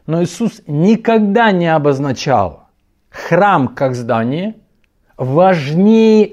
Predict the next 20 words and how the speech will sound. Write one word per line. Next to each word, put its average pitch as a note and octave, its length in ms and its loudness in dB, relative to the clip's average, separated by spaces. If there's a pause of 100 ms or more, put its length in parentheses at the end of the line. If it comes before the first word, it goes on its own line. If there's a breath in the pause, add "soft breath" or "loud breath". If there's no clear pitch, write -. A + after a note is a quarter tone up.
(120)
человека G#3+ 1300 2 (420)
и F#3 120 0
тела D3+ 680 2 (180)
как - 260 -6
храма G3 580 0
для B2 220 -4
Духа B2 320 -8
Божьего. G2 400 -14 (640)
Никогда E3+ 520 2
этого G#2 260 -2
не F#2 140 -8
делал. E2 320 -20 (1300 soft breath)
Поэтому B3 360 2
Сын C4 400 4
Божий A#3+ 380 4
Иисус A#3 480 0
не A3 260 4
рассматривал B3 880 2
своё F#3+ 400 4
тело, E3 540 0